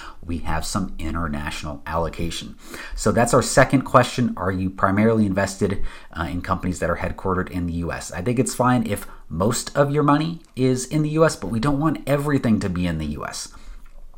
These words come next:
Okay, my third question is, are your stocks,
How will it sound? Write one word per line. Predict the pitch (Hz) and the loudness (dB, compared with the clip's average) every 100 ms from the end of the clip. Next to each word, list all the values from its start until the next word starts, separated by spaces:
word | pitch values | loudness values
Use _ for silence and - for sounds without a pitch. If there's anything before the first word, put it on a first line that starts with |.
| - 135 | -8 0
Okay, | 139 101 | 2 4
my | 95 95 | 6 8
third | - 135 147 165 | 8 6 4 2
question | - - 190 - 95 104 - - - - | 2 4 4 2 0 0 -6 -14 -18 -8
is, | 98 95 - | -4 -2 2
are | 104 | 2
your | 117 131 | 4 2
stocks, | - 117 120 127 - 135 | 0 0 0 -2 -8 -8